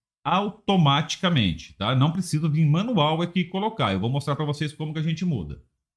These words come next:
Você pode aqui iniciar o teste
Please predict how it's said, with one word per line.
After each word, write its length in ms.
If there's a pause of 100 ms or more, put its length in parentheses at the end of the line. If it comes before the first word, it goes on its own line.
(2750)
Você 140
pode 340
aqui 220
iniciar 560
o 60
teste 880